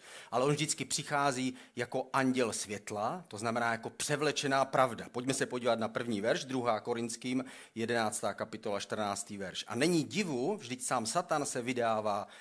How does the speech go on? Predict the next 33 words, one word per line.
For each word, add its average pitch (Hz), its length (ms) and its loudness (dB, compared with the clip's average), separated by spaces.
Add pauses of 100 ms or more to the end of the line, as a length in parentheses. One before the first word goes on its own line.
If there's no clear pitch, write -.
(120)
za 117 140 0
anděla 120 440 2
světla.“ 107 540 -4
To 101 80 -14
znamená, 123 440 2
že 120 180 0 (420)
když 143 460 2 (180)
l-, 135 220 -4
uvěříme 160 460 2
nějaké 139 420 4
lži, 117 340 0
pokud 165 280 -4
ji 143 60 0
skutečně - 520 -2
máme 139 280 4
uvěřit, 135 640 -2
tak 123 140 -2
nám 135 180 2
musí 139 340 0
být 143 260 -4
prezentována 123 760 2
jako 110 200 -4
pravda. 113 480 -2
To 87 100 -18
znamená, 98 420 -6
přichází 123 640 -2
jako 117 360 -2 (380)
vlastně 131 480 0 (220)
trochu 147 320 -6
upravená 147 880 4
nebo 127 260 -2
překroucená 127 960 0
lež. 104 480 0